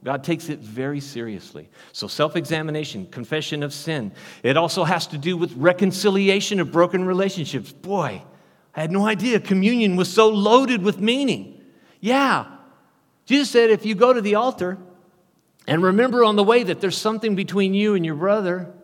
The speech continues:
or by inference, bu-, uh, between you and your sister too,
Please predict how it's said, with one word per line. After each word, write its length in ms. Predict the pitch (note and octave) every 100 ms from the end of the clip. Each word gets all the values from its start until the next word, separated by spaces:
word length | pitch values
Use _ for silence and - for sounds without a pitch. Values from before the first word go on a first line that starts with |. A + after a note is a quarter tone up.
| -
or 160 | B2
by 140 | A#2 A#2+
inference, 340 | C3 C3 A2
bu-, 100 | -
uh, 180 | - B2+
between 480 | B2 A#2+ C#3 A#2 G#2 -
you 180 | B2+ A#2
and 80 |
your 100 | G#2
sister 320 | G#2 F3 - A#2+
too, 280 | F#3 E3